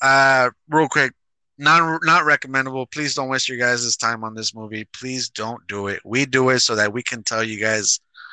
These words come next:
whether it's good or not. And I do it because I love to go watch movies.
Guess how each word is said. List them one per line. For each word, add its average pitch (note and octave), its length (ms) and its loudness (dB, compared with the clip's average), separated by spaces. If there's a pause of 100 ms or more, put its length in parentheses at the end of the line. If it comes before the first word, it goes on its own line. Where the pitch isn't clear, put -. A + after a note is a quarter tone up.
whether G#2 260 -2
it's G#2 160 -2
good G#2+ 240 -4
or F2+ 120 0
not. E2+ 260 -12 (760)
And G#2 120 0
I C3+ 100 4
do D3+ 160 2
it C#3 80 2
because A#2+ 260 -2
I B2+ 100 4
love C3+ 260 0
to B2+ 100 -4
go A#2+ 160 -6
watch A#2 360 0
movies. G#2 500 -8